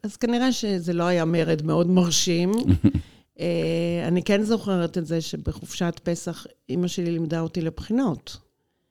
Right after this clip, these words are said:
Speaker 1: אה, היא לימדה אותי, שגם זה לא כל כך מצא חן בעיניי. אה, הייתי יחסית טובה במתמטיקה, בכל זאת הייתי צריכה ללמוד עוד פרק. אה,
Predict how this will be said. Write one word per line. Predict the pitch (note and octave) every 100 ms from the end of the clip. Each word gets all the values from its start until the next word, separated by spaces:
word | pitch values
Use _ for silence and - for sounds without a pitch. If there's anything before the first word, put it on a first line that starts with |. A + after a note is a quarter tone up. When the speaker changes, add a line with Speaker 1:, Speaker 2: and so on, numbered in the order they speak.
| _ _ _ _
Speaker 1:
אה, | E3+
היא | D#3 D#3+
לימדה | D#3+ D#3+ D#3 F3
אותי, | F#3 F3+ F#3+
שגם | - D#3 D#3
זה | D3+ A#3+
לא | -
כל | A#3+
כך | E3+
מצא | D#3 E3
חן | - D#3+
בעיניי. | D#3 D3+ D3 C#3+ D3 - _ _ _ _ _ -
אה, | D3+ D3+ C#3+
הייתי | D#3+ A3
יחסית | G3+ F#3 G3 G#3
טובה | F3+ F3+
במתמטיקה, | E3+ E3+ F#3 D#3+ D#3+ F3+ F#3
בכל | E3+ E3 F3
זאת | E3 F#3
הייתי | D#3
צריכה | E3+ -
ללמוד | D#3+ E3+ D#3+ E3+ E3+ - _ -
עוד | F3 C#3+ B2+ - _ -
פרק. | D3+ C3+ D3+ - - _ _ _ _ _
אה, | -